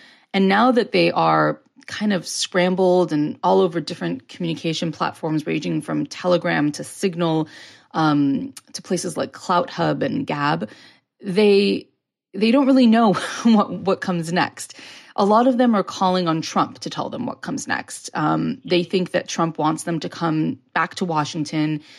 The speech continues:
and either between January sixteenth, seventeenth, eighteenth, nineteenth, the days leading up to the inauguration, they wanna come back to Washington. They wanna go to other state capitals, and they wanna be told by the president what to do next.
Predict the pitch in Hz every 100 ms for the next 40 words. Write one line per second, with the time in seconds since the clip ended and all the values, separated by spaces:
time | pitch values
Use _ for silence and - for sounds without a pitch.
0 | - _ _ 143 143 147 - 180 165 156
1 | 175 156 151 156 147 147 - 233 - -
2 | 214 190 - 202 185 175 180 - 180 -
3 | 180 156 180 180 196 175 196 208 240 233
4 | 196 196 180 170 - 165 156 147 151 135
5 | - - - - _ 165 160 - 180 185
6 | 165 - 160 135 135 135 135 131 135 160
7 | 151 151 165 160 165 160 160 147 - 143
8 | 143 - - - - - - _ - 196
9 | 202 208 240 208 - - 220 180 156 156
10 | 151 - 156 160 151 160 - 160 147 143
11 | - - - -